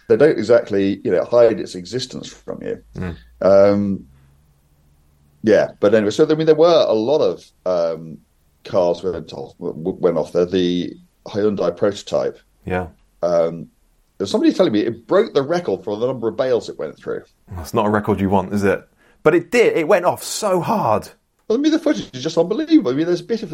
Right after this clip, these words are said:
Speaker 1: the footage. You freeze framed it, all you can see is straw. The
Speaker 2: Yeah.
Speaker 1: entire picture is just full of exploding straw.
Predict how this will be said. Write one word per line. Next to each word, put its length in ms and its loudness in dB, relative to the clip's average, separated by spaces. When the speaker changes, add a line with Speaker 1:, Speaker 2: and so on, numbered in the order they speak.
Speaker 1:
the 60 -10
footage. 260 -6
You 100 -8
freeze 320 -4
framed 240 -6
it, 140 -8
all 260 2
you 80 -6
can 120 -8
see 180 -6
is 120 -4
straw. 320 -2
The 100 2
Speaker 2:
Yeah. 180 4
Speaker 1:
entire 180 6
picture 340 -2
is 60 -8
just 200 -6
full 260 4
of 240 0
exploding 920 -4
straw. 500 -4